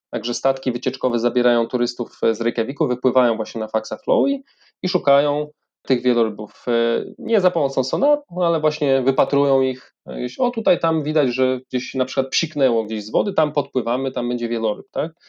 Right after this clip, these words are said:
Żeby ludzie sobie mogli go ładnie, e, obejrzeć z bliska. E, najchętniej humpaki, bo one się nie boją odgłosu silnika.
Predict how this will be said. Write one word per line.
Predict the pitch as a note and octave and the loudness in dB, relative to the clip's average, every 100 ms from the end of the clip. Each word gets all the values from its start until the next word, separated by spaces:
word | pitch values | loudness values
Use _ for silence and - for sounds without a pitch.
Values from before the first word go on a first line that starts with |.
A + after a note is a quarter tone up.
| _ | _
Żeby | - A#2+ | -8 -2
ludzie | A#2+ A#2+ | -2 -2
sobie | B2+ A#2+ | -2 -2
mogli | A#2 A#2 | -2 -6
go | A#2 | -2
ładnie, | A2+ A#2 A2+ _ _ _ _ _ - | -2 -2 -8 _ _ _ _ _ -4
e, | A#2 | 0
obejrzeć | C#3 B2 B2 A#2 A2 | 2 4 4 2 -4
z | |
bliska. | A2 A#2 - A2 G#2+ - | -6 -8 -4 -2 -2 -4
E, | - | -10
najchętniej | - D#3+ F#3 F#3+ F#3 | -4 -2 0 0 0
humpaki, | - B2+ B2+ C#3 C3 | 0 0 0 -2 -4
bo | B2 | -4
one | A#2+ | -4
się | A#2 A#2+ | -6 -6
nie | A2+ | -4
boją | A2+ A2+ A2 - _ _ _ _ | -2 -2 -4 -8 _ _ _ _
odgłosu | C3 A#2 A#2+ - | -6 -2 -4 -4
silnika. | - A2+ G#2 G2 G#2 | -8 -6 -6 -4 -6